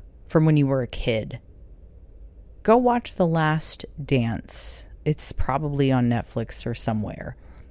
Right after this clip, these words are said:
Remember what it was like to not be available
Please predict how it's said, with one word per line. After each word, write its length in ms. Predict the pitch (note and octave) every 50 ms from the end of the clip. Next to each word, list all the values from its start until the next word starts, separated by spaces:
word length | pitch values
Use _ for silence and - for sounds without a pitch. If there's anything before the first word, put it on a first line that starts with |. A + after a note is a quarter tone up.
| - - - - - - - - -
Remember 420 | - F#3 G3+ A3+ B3+ C#4 C#4 D4 C#4+
what 160 | C4+ C#4 B3+
it 60 | G#3+
was 180 | F#3 G3 F3+ -
like 400 | F3 D#3+ D#3 D#3 D3+ D3+ D3 - - - - - - - - - -
to 120 | - - D3+
not 520 | D3 C#3 C3+ C#3 D3+ E3 G3+ A#3 - -
be 160 | - G3+ F#3+
available 680 | F#3 E3 D3 C3+ C3 B2+ B2+ B2+ B2 B2+ B2 B2 B2+